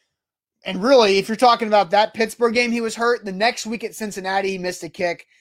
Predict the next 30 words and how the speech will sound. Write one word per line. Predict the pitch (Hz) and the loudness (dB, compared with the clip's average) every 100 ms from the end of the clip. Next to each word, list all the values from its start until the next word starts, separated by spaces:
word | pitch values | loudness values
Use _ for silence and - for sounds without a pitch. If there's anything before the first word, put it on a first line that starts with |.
| _ _ | _ _
And | 185 190 | -6 0
then | 196 240 226 | 2 4 4
he | 220 | 4
only | 240 254 | 4 2
missed | 240 220 175 | 2 0 -4
one | 156 180 226 226 | -4 2 2 2
kick | 208 - 226 185 170 - _ _ | -4 -2 0 0 -2 -20 _ _
the | 156 | -6
rest | 175 196 190 - | 2 2 2 -2
of | 165 | -12
the | |
season. | - 151 120 - _ _ _ _ _ _ _ _ _ _ | -12 -12 -14 -18 _ _ _ _ _ _ _ _ _ _
Um, | 170 180 170 160 | 0 4 6 4
and | 151 | 2
that | 180 190 | 2 2
was | 196 165 - | 0 -6 -10
at, | 175 190 190 - 175 | 0 2 0 -4 -6
uh, | 170 | -4
the | 165 | -4
home | 160 208 202 | 0 2 2
game | 180 180 180 | -2 -4 -4
against | 175 175 - | -6 -8 -10
Indianapolis | 180 175 170 170 170 160 - | -10 -2 0 0 -2 -6 -6
on | 170 160 | -8 -8
Thursday | - 170 165 143 | -6 -6 -6 -8
night. | 139 127 - | -8 -10 -8
So | 202 190 180 | 0 0 0
he | 202 202 | -4 -6
really | 170 226 254 233 | 2 6 6 4
did | 151 208 196 180 170 147 | 4 4 6 4 2 -2